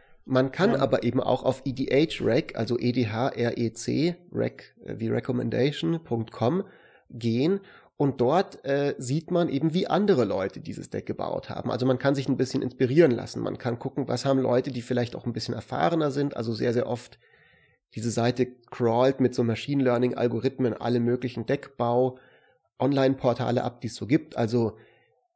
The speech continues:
Speaker 1: man kann davon ausgehen, dass die allermeisten Möglichkeiten, wie man einen bestimmten Commander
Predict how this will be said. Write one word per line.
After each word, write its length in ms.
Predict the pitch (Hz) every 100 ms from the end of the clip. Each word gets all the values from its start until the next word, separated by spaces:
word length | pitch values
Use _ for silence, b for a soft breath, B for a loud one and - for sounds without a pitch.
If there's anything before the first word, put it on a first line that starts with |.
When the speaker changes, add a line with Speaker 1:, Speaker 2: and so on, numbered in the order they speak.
| _ -
Speaker 1:
man 180 | 120 117
kann 460 | 123 123 131 123 -
davon 260 | 123 120 120
ausgehen, 540 | 104 135 147 - 123
dass 160 | 117 113
die 180 | -
allermeisten 760 | 117 135 131 120 123 131 - 123
Möglichkeiten, 840 | 120 127 135 123 - 120 - 113
wie 80 | 123
man 180 | 131 127
einen 160 | 123
bestimmten 460 | 113 - 131 127 120
Commander 720 | 127 113 117 131 127 117 107